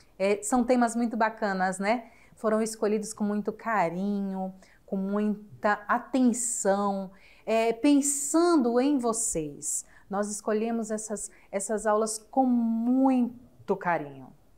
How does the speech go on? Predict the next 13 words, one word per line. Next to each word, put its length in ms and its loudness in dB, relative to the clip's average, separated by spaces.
tá 160 -2
bom? 460 2
Nas 320 4
próximas 460 2
três 300 0
aulas, 420 2
essa 380 0
e 60 -6
mais 280 -12
duas, 400 0
nós 220 2
vamos 260 2
abordar 720 0